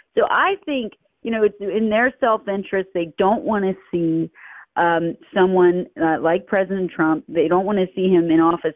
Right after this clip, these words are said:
again because he disrupts their entire system. That's their entire way of life. That is their access to power. A-, and he disrupts that completely. He will dismantle it, uh, in his second term.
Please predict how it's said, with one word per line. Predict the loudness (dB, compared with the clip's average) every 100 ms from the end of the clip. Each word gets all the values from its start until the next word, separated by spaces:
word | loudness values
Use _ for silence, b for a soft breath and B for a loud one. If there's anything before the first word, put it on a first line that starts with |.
| _
again | -6 -2 0 0
because | -2 -2 -2 -4
he | -4
disrupts | -2 -2 -4 -6 0 2 0 -6 -20 _ _
their | 0 2 2
entire | -2 -4 -2 0 2 2 0 -4 _
system. | -6 -6 -2 -2
That's | 0 -4 0
their | 0
entire | 0 -4 -4 -2 0 0
way | 2 0
of | 0
life. | -2 -4 -2
That | -2 0
is | 0 0
their | 0 2 0 b b b -4
access | -4 -4 -6 -6 -6
to | -12
power. | -14 -10 -6 -6 -8 -12 -18 b b b -4
A-, | -4 -2
and | -2 -2 -6 -8
he | -6 -4 -6 -2
disrupts | 0 0 -4 -2 -2 -2 -6 -6
that | -4 -2 -6 _ b -6
completely. | -4 -4 0 0 0 -2
He | 0 0
will | 2 2
dismantle | 2 0 0 4 4 4 2 2 2
it, | 0 _ b b b
uh, | -4
in | 0 2
his | 2 2
second | -4 0 -2
term. | -2 -6 -4 -6